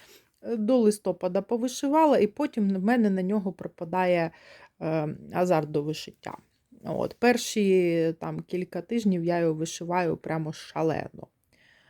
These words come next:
А, і чому саме так? Тому що тут він здається не дуже складним,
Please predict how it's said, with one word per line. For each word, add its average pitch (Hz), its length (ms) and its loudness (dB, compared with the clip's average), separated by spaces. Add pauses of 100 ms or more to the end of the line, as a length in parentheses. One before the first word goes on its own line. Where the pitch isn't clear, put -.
(240)
А, - 120 -12 (1080)
і 208 420 0 (960)
чому 226 300 4
саме 202 340 0
так? 339 300 -2
Тому 233 340 2
що - 280 -2
тут 277 340 -6
він 226 360 0
здається 220 600 2
не 196 140 2
дуже 208 300 0
складним, 240 720 0